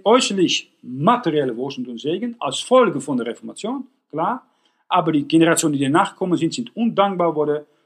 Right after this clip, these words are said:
zu Gott. Und da zeigt sich einerseits kein Interesse an Evangelium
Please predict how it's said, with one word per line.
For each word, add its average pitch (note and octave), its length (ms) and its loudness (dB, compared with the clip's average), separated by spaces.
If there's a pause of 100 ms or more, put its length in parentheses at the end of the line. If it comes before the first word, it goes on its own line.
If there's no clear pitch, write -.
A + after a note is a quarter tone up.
(120)
zu C3+ 120 -8
Gott. - 200 -2
Und C3 80 -8
da A#2 100 -12
zeigt G3 360 2
sich - 300 -6
einerseits D3+ 640 0 (240)
kein E3+ 140 0
Interesse D3+ 420 2
an C#3+ 120 -6
Evangelium F3+ 580 2